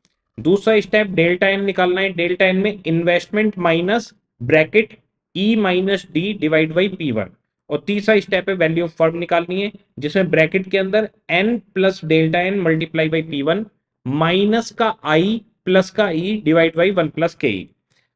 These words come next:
फिर आता है वोल्टर मॉडल। वोल्टर मॉडल कहता है market price of share P equals to D plus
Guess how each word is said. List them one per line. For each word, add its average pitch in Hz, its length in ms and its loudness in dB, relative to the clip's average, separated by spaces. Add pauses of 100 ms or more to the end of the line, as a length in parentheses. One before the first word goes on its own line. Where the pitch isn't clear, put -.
(100)
फिर 202 120 6
आता 202 220 4
है 208 80 6
वोल्टर 180 360 6
मॉडल। 196 360 0
वोल्टर 180 360 2
मॉडल 190 300 0
कहता 175 300 -2
है 175 240 0 (760)
market 165 560 0
price 185 320 0
of 202 140 2
share 170 360 0
P 196 160 -6 (160)
equals 160 380 -2
to 156 120 -2 (720)
D 196 80 2 (680)
plus 160 300 4